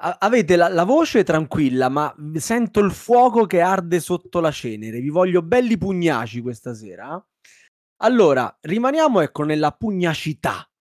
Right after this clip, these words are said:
perché se, se si può dire, ma penso che si possa dire, perché è il momento di parlare della punizione. Allora,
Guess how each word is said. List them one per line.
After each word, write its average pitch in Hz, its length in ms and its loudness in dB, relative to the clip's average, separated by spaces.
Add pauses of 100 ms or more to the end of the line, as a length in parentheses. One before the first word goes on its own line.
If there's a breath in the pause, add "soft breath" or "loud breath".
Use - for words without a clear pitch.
(140)
perché 135 280 -14
se, 151 140 -10
se 196 160 -6
si 175 200 -8
può 160 140 -2
dire, 117 400 -10
ma 147 100 -6
penso 180 340 -4
che 165 100 -2
si - 200 -6
possa 190 380 0
dire, 127 260 -2
perché 135 280 -6
è 175 40 2
il 170 60 0
momento 196 360 0
di 170 120 -2
parlare 196 580 2 (400)
della 151 320 2
punizione. 143 1200 0 (440)
Allora, 143 460 0